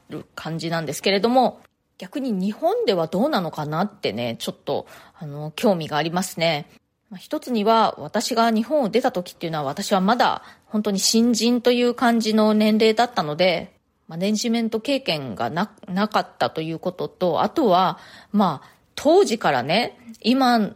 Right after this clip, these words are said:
までもう二十何年も経っているので、まあ、おそらくね、あの、私の知っている二十数年前の日本と今の日本っていうのはまた全然違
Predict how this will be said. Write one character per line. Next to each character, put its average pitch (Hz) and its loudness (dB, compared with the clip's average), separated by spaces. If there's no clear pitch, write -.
ま 175 -6
で 143 -4
も 151 -10
う - -12
二 160 -2
十 214 0
何 208 0
年 180 -2
も 147 -8
経 240 -4
っ 226 -12
て 247 2
い 214 0
る 160 -6
の 156 -6
で、 175 0
ま 165 -16
あ、 - -16
お 170 -16
そ 349 0
ら 294 2
く 180 -8
ね、 160 -4
あ 151 -14
の、 147 -10
私 226 -4
の 233 2
知 - -6
っ - -14
て 233 2
い 220 4
る 202 2
二 202 2
十 202 0
数 196 -4
年 208 2
前 220 4
の 196 2
日 202 2
本 247 2
と 302 4
今 214 2
の 180 -2
日 170 -4
本 202 0
っ 180 -6
て - -6
い 175 -4
う 165 -6
の 165 -4
は 196 4
ま 170 -4
た 196 2
全 240 2
然 277 2
違 - 0